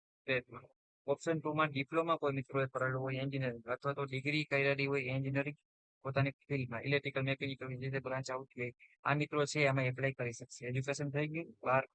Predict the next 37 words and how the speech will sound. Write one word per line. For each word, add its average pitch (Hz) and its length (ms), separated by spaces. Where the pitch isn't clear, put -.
દસ 143 240
પાસ 151 360
છે, 160 80
પ્લસ 135 280
આઈ 131 140
ટી 135 120
આઈ 143 60
વાળા, 151 200
ડિપ્લોમા 139 380
ડિગ્રી 131 300
વાળા, 110 240
એજ 151 180
છે - 300
મેક્સિમમ 156 500
તમારી 156 440
જો 156 100
અહીંયા 147 280
ત્રીસ 151 360
છે, - 160
મિનિમમ 143 500
અઢાર 131 320
છે, 123 140
બાકી 139 480
એજ 139 180
બાકી 139 220
લખેલી 139 340
છે 135 120
પોતાની 135 320
કેટેગરી. 127 380
સિલેક્શન 151 400
પ્રોસેસ 151 280
આપણે 151 180
જો 147 120
આગળ 143 180
વાત 143 140
કરી 143 240
પ્રમાણે 135 420